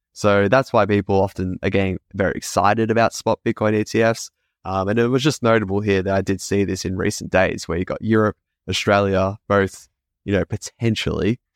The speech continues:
oh, well, Europe definitely is about to launch their spot Bitcoin E T F, but in Australia, exciting news that we got the first, you know, application for a, a spot Bitcoin E T F. So, yeah, exciting news, and there is always things going on outside of the U S.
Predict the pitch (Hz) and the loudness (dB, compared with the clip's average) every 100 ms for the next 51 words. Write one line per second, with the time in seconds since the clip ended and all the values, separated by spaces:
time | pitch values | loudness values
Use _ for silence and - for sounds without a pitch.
0 | _ 95 92 92 107 104 - 101 98 95 | _ 0 2 2 2 2 2 -2 0 -4
1 | - 85 107 104 95 85 - 92 87 90 | -2 0 2 2 0 -2 -2 -2 -2 0
2 | 95 92 - - - - 98 - 95 87 | 2 2 0 -6 -6 -4 -4 -2 -2 -2
3 | - 90 117 - 98 - 101 - - 113 | -2 -2 -2 -2 -4 -2 -6 -2 2 2
4 | 101 113 - _ _ _ 107 - 107 101 | 4 2 0 _ _ _ -4 2 2 4
5 | 107 104 101 98 - 87 104 98 95 - | 2 2 2 2 0 0 2 2 2 -2
6 | 101 92 - - 98 101 101 - 98 90 | 0 0 -2 -4 -4 -2 -2 -2 -6 -2
7 | 92 - - - - 127 - - - 95 | -2 -4 -8 -8 0 0 0 -10 -8 -4
8 | 87 - - 82 80 - 113 104 95 _ | -4 -6 -6 -4 -4 -4 0 0 0 _
9 | _ _ 175 131 98 143 139 123 113 127 | _ _ 0 0 2 2 2 2 2 2
10 | 127 110 104 104 107 113 107 104 101 98 | 2 0 -2 -2 0 2 2 4 4 2
11 | - 98 - 95 95 95 95 92 - 92 | 0 -2 0 0 0 0 0 -2 0 0
12 | 92 95 90 82 - - | 0 -4 -6 -8 -10 -14